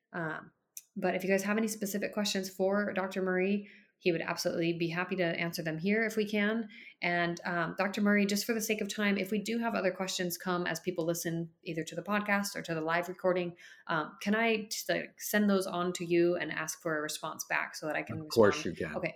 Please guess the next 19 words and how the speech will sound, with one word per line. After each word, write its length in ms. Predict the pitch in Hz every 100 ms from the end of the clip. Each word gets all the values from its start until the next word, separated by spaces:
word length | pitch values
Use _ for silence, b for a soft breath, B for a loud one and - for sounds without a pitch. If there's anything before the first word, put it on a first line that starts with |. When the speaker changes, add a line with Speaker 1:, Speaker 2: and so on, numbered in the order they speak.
| - B B B 190
Speaker 1:
lovely. 340 | 190 165 -
So 360 | - 214 190 - B B
just 200 | - 226
for 80 | 254
the 100 | 240
sake 220 | 247 226
of 80 | 214
time, 400 | 208 208 202 202
um, 260 | 202 170 160
if 220 | 180 -
people, 400 | 196 190 185 180
if 180 | 175 -
people 220 | 185 180
do 220 | 165 175
have 180 | 170 160
questions, 500 | 175 170 - 156 160 -
any 160 | 170
of 80 | 165
you 280 | 165 160